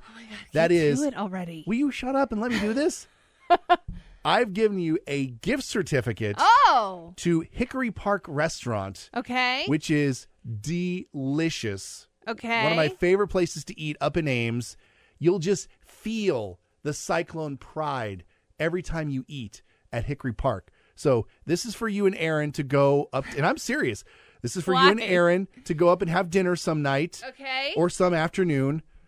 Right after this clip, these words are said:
Speaker 1: All
Speaker 2: Up at,
Speaker 1: right.
Speaker 2: here, here you go. I gotta whoop. Oh,
Speaker 1: That
Speaker 2: didn't make
Speaker 1: didn't
Speaker 2: it.
Speaker 1: work.
Speaker 2: Here, just
Speaker 1: <laughs> Yeah.
Speaker 2: take,
Speaker 1: um,
Speaker 2: take
Speaker 1: here.
Speaker 2: over here.
Speaker 1: Okay.
Speaker 2: It's
Speaker 1: Uh,
Speaker 2: pa-, it's paper.
Speaker 1: I wish you guys could see what's going on.
Speaker 2: Yeah, it's very complicated.
Speaker 1: Thank you.
Speaker 2: You're welcome.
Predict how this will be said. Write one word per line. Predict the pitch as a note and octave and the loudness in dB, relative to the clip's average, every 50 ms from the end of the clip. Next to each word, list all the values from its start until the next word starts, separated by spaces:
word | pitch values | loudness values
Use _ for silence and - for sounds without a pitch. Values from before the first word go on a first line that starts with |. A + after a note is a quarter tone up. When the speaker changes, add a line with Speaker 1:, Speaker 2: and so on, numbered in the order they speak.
| - - _ _ _ _ _ _ _ - | -20 -20 _ _ _ _ _ _ _ -10
Speaker 1:
All | A3+ A#3 A#3 | -6 -2 2
Speaker 2:
Up | A#3+ A#3+ A#3 | 2 4 4
at, | |
Speaker 1:
right. | - C4+ - | 4 2 2
Speaker 2:
here, | - - - | 0 0 0
here | C#3 D#3 | 0 0
you | D#3+ C#3 | 2 2
go. | C#3 C3+ | 2 2
I | C3 | 2
gotta | B2 B2 A#2 G#2+ G#2+ _ _ _ | 0 0 -2 -2 -4 _ _ _
whoop. | - C#3 F#3 D#4 A4+ A#4 - _ _ _ _ _ _ - | -8 -2 2 2 2 2 0 _ _ _ _ _ _ -6
Oh, | C3 D#3+ - _ _ | -6 -6 -6 _ _
Speaker 1:
That | A2 A#2+ | -8 -6
Speaker 2:
didn't | D#3+ F3+ E3+ | -4 -2 -2
make | D#3 D#3 - | -2 -2 -2
Speaker 1:
didn't | E3 - | -4 -6
Speaker 2:
it. | |
Speaker 1:
work. | A3 A3 _ _ _ _ _ - C#4 - | -6 -8 _ _ _ _ _ -14 -14 -12
Speaker 2:
Here, | C#3 B2+ A#2 A#2 | -12 -12 -12 -12
just | C3 B2 - _ _ _ _ _ | -14 -16 -18 _ _ _ _ _
Speaker 1:
<laughs> | _ _ _ _ | _ _ _ _
Yeah. | - A3+ G3 - | -12 -12 -12 -12
Speaker 2:
take, | - - G3 - | -14 -16 -16 -16
Speaker 1:
um, | A3+ - _ _ - | -16 -16 _ _ -20
Speaker 2:
take | D4 C4 | -16 -12
Speaker 1:
here. | C4 B3+ | -12 -12
Speaker 2:
over | B3 A#3 | -12 -14
here. | F3 - B3 - A#3+ | -18 -20 -20 -18 -16
Speaker 1:
Okay. | B3 B3 A#3+ A3 - _ | -12 -10 -10 -10 -12 _
Speaker 2:
It's | _ _ - | _ _ -10
Speaker 1:
Uh, | B3 C4 B3 | -8 -8 -8
Speaker 2:
pa-, | - - - - - | -10 -14 -20 -16 -12
it's | B3 A3+ | -12 -10
paper. | D#3 C#3 - G#2+ G2+ G2+ - _ _ - C#3+ | -10 -12 -16 -20 -20 -20 -20 _ _ -18 -14
Speaker 1:
I | C3 G#3 | -10 -6
wish | A#3 A3+ G#3+ - | -6 -6 -6 -6
you | - G#3+ | -8 -8
guys | G#3 G3 F#3+ - | -6 -6 -8 -8
could | - G#3 - | -10 -12 -10
see | - G#3 | -10 -12
what's | F#3 F#3 - | -12 -14 -16
going | - G3+ F#3+ G3 | -16 -14 -14 -14
on. | F#3 E3 | -10 -8
Speaker 2:
Yeah, | C#3+ A#2 G#2 G#2 | -6 -4 -4 -6
it's | - - - | -6 -8 -6
very | A#2+ A#2+ A#2+ A2+ G#2+ | -2 -2 -2 -2 -2
complicated. | - A#2 G#2 F#2 G2 F#2+ G#2 G2 F#2 G2 | -4 -4 -6 -4 -6 -8 -8 -6 -2 0
Speaker 1:
Thank | E4+ F#4+ A#4+ - - | 0 0 -2 -4 -6
you. | E4 A#3+ G#3 F3+ D#3 D#3 - - | -6 -6 -4 -6 -8 -10 -8 0
Speaker 2:
You're | A3 C4+ | 4 6
welcome. | D4 C4 G#3 - A#2+ G#2 F2+ E2 | 6 6 4 2 0 -6 -6 -8